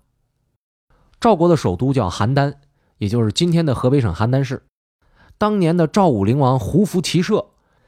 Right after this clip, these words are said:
引进了游牧民族的骑兵技术和他们的装备服饰，所以赵国的军事力量呢，应该说是当时各个国家里边是最强的。所以呢，他可以和秦国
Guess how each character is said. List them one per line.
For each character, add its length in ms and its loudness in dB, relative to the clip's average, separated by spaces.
引 240 0
进 240 2
了 220 2
游 120 2
牧 160 0
民 200 0
族 120 0
的 120 0
骑 180 -2
兵 160 0
技 180 -2
术 280 -6
和 180 -4
他 140 -2
们 80 -2
的 80 0
装 200 0
备 140 2
服 220 -4
饰， 260 -6
所 160 0
以 120 2
赵 240 2
国 160 0
的 100 2
军 180 0
事 140 0
力 160 2
量 220 0
呢， 160 -6
应 180 0
该 120 4
说 200 0
是 160 0
当 280 -2
时 220 -6
各 320 0
个 220 -2
国 180 -2
家 180 0
里 140 -2
边 240 -4
是 220 -4
最 240 -4
强 320 -6
的。 120 -8
所 220 0
以 100 2
呢， 220 -2
他 160 -4
可 160 0
以 100 0
和 220 -2
秦 340 -2
国 240 -2